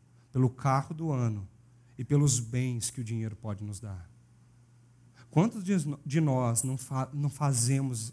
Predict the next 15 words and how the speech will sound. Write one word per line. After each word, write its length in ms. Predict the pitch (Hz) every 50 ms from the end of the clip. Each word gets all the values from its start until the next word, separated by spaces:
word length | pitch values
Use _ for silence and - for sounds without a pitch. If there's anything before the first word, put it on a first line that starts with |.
| - _
os 140 | - 120 110
absurdos 720 | 139 135 135 131 120 - - - 156 156 156 143 139 - -
que 120 | - 139
esse 240 | 123 - - - 127
homem 220 | 120 117 117 120
fazia? 520 | 113 - 120 113 104 101 98 101 98 95 95 95 - - - - - - - - - - -
Além 260 | - 139 151 190 214 202
disso, 480 | 151 175 208 254 - - - - 110 - - - - _ _ _ - - _ _ - - 143
ele 180 | 165 190 233 240
não 260 | 220 208 226 277 285
se 120 | - - 220
satisfazia. 880 | - - 247 226 - - - - 214 208 170 147 160 190 202 185 143 101 92 - _ - _ _ _ _ - - - 170 -
Ele 280 | 196 202 220 233 214 196
era 440 | 202 220 226 233 233 226 220 - -
insaciável. 1700 | 220 226 285 330 330 294 - - - - - - - - - 196 190 202 208 190 - - - - 196 180 170 175 165 139 117 139 107 90